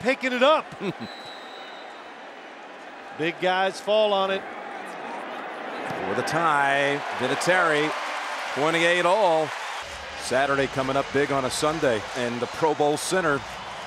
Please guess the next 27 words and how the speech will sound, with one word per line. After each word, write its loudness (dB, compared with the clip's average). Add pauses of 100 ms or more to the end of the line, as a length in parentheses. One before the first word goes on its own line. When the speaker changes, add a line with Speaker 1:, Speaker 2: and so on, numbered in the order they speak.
(560)
Speaker 2:
becomes 0
the 0
second 2
lineman 4
to 2
score 4
in 0
this 0
game. 2
Actually 2
three, 2
as 2
Dan 2
Klecko, 2
a -2
defensive 2
lineman, 2
caught 2
a 0
touchdown. 0
There's 2
Mankins, 0 (580)
who 4
started 2
this 0 (180)
bizarre 4
odyssey 2